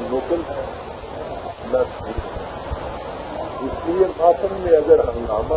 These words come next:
تھوڑے وقت کے لیے سردی پڑ جاتا اور یہ چیزیں باقی رہتی تو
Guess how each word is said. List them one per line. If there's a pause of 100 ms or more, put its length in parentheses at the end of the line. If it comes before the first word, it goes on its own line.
(140)
تھوڑے
وقت
کے (120)
لیے (140)
سردی (100)
پڑ
جاتا (800)
اور
یہ
چیزیں
باقی
رہتی (680)
تو